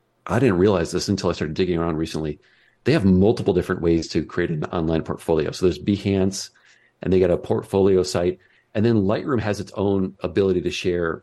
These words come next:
albums. And so if you're on Lightroom Mobile or the cloud version,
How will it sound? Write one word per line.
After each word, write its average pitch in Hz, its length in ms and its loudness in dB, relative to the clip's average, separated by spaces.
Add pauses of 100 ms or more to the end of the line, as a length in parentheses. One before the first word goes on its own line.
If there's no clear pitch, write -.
albums. - 580 -8 (680)
And 87 580 2
so 90 340 0
if 98 200 0
you're 127 180 -2
on 110 360 0 (100)
Lightroom 90 420 -2
Mobile 107 580 2
or 90 180 0
the 90 100 -8
cloud 90 360 -4
version, 123 440 -2